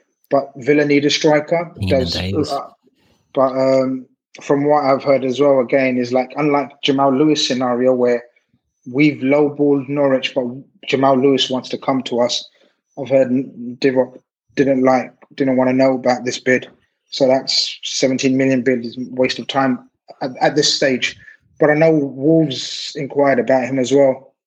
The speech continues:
Speaker 1: uh, a week ago, a couple of weeks ago. So again, one to keep an eye on. Um, but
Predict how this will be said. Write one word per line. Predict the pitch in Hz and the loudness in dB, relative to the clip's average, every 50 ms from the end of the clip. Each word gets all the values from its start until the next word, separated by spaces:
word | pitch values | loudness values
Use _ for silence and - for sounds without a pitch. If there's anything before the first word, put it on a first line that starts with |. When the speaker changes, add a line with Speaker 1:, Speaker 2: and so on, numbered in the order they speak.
| _ _ - | _ _ -8
Speaker 1:
uh, | 135 123 123 123 120 120 117 127 131 | -6 -4 -2 -2 -2 -2 -4 -4 -8
a | 131 | -4
week | 131 127 131 127 - - | -2 -2 -2 -2 -2 -6
ago, | 123 - 127 123 113 | -2 0 0 0 0
a | - | -2
couple | - - - 131 | -6 -6 -4 -2
of | 123 | -2
weeks | 131 123 123 - | -2 -2 -4 -6
ago. | 123 123 120 117 113 - _ _ _ _ _ _ _ _ - | -6 -4 -4 -4 -4 -8 _ _ _ _ _ _ _ _ -4
So | - 156 143 143 135 | 0 2 2 2 2
again, | 156 156 180 196 202 190 156 - - | 0 2 2 2 2 2 0 -4 -6
one | - 151 165 160 - | -6 -6 -4 -4 -2
to | - 165 160 | -2 -4 -4
keep | - - 175 160 - | -4 -6 -8 -6 -6
an | 165 156 160 | -6 -6 -4
eye | 170 175 170 | -4 -2 -2
on. | 151 135 120 113 - _ _ _ _ _ _ - | -2 -2 -4 -6 -10 _ _ _ _ _ _ -6
Um, | 131 127 135 135 139 139 139 131 131 - _ _ _ _ _ _ _ _ - - - - | -2 0 2 2 2 2 0 -2 -6 -10 _ _ _ _ _ _ _ _ -14 -6 -2 -2
but | 156 147 - | -2 -2 -2